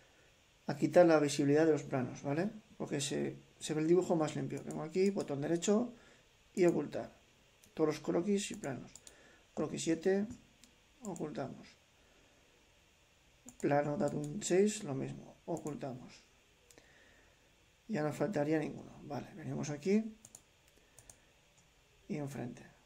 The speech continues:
Y lo mismo. Pincho en punto, me acerco con el ratón a la arista y ya me marca el centro, ¿veis? Y clico. Y cierro.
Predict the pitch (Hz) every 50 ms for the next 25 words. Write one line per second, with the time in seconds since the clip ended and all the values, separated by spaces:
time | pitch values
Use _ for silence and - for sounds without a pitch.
0 | _ - - 160 160 147 151 151 139 139 - - - - - _ - _ _ _
1 | _ _ _ _ - - - 156 143 - 151 143 139 139 175 175 190 - 226 220
2 | 226 254 247 - - - _ _ _ _ _ _ _ _ _ _ _ _ _ _
3 | _ _ _ _ _ _ _ _ _ _ _ _ - - - _ _ _ _ -
4 | 240 175 147 147 143 143 143 139 - 170 175 170 185 175 170 160 160 156 160 165
5 | 156 151 - - - - _ _ _ _ _ _ _ _ _ _ _ - - -
6 | 151 151 147 143 135 135 151 160 165 165 - 196 196 208 202 196 160 156 151 151
7 | 160 170 170 180 175 165 160 143 135 - 127 131 147 180 214 214 - - - _
8 | _ _ _ _ _ _ _ _ _ _ _ _ _ - 214 180 185 208 240 -
9 | - - 151 147 - - - - - _ _ _ _ _ _ _ _ _ _ _
10 | _ _ _ - - _ _ _ _ _ _ _ _ - 175 151 - - 143 -
11 | - -